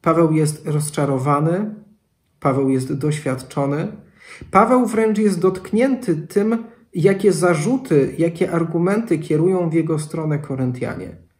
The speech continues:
Zbór koryncki jest podzielony. Nie wszyscy są w stanie przyjmować to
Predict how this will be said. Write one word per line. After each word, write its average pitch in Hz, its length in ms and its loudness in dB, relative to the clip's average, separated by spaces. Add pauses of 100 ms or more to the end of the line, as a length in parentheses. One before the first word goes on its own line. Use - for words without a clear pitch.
(440)
Zbór 180 340 0
koryncki 202 440 2
jest 175 220 0
podzielony. 156 680 0 (520)
Nie 185 140 4
wszyscy 185 640 2 (280)
są 190 280 2
w 190 60 -6
stanie 180 360 0
przyjmować 170 800 0
to 175 480 -2